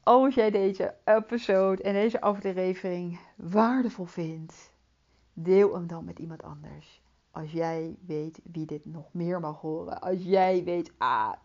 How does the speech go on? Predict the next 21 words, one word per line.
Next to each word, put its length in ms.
deze 580
man 260
of 140
vrouw, 500
die 340
staat 420
ook 220
stil 420
en 160
die 100
mag 160
ook 160
in 100
beweging 400
komen." 420
Ik 240
verspreid 560
heel 300
graag 440
deze 260
energie. 560